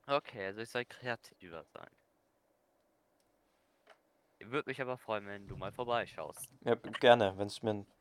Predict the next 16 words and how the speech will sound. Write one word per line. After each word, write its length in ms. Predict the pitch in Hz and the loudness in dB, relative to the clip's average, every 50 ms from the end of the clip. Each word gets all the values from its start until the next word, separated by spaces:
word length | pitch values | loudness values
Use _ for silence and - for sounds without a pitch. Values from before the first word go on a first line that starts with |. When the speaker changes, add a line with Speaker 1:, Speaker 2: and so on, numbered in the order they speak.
| - - - | -20 -20 -20
Speaker 2:
Flugzeug 460 | - - 127 123 120 - - 117 107 | -8 -2 -2 -2 -2 0 -2 0 0
nach 140 | 107 104 101 | 0 -2 0
Niedersachsen 500 | 110 113 113 104 - 104 - - - 101 | 0 0 2 2 0 -4 -6 -6 -8 -10
spendierst. 460 | - - 98 95 101 104 - - - _ _ _ _ _ - - _ _ _ _ _ - | -8 -8 -4 -2 -4 -4 -4 -8 -18 _ _ _ _ _ -20 -20 _ _ _ _ _ -16
Speaker 1:
<laughs> 540 | - - _ _ - - _ - - - | -16 -16 _ _ -14 -10 _ 4 6 6
Okay, 580 | - 139 135 151 - - - - 135 131 135 123 | 8 6 4 4 2 -2 -4 -2 0 0 0 -2
wird 220 | 123 120 - - | -2 -4 -4 -2
etwas 320 | 143 - - - 113 120 - | -2 -4 0 0 -2 -2 -2
schwer. 440 | - - - 90 90 90 95 - - - - - _ - - - - _ _ _ _ _ _ - - - - _ _ _ _ _ _ _ - - - | -6 -12 -10 -4 0 2 2 2 0 -2 -10 -20 _ -20 -20 -20 -20 _ _ _ _ _ _ -18 -18 -18 -20 _ _ _ _ _ _ _ -20 -14 -4
Können 240 | - 165 156 165 165 | 0 2 2 2 0
wir 100 | 156 151 | -4 -4
mal 180 | 143 135 131 127 | -2 0 0 -2
schauen 460 | - - 131 110 104 101 104 104 110 - _ - | -2 -2 0 0 0 0 -4 -8 -14 -20 _ -14
in 60 | 123 117 | -8 -8
der 120 | 117 - - | -8 -8 -8
Zukunft. 600 | - 113 107 - - 104 - - - - - | -12 -16 -14 -12 -12 -14 -14 -16 -20 -20 -20